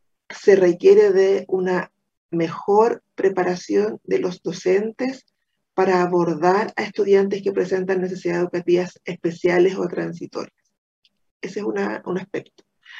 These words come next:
Pero también la sociedad en sí misma, o sea, eh, quien a veces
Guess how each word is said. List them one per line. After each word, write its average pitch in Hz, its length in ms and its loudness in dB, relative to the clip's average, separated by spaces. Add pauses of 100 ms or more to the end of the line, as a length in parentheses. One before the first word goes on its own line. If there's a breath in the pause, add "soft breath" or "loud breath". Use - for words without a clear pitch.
(260 loud breath)
Pero 196 180 8
también 233 680 2 (420)
la 196 140 2
sociedad 208 580 2
en 220 80 -2
sí 220 220 -6
misma, 220 340 0
o 165 60 -8
sea, 170 340 0 (720 soft breath)
eh, 180 280 6 (120)
quien 185 300 8
a 175 100 4
veces 196 280 2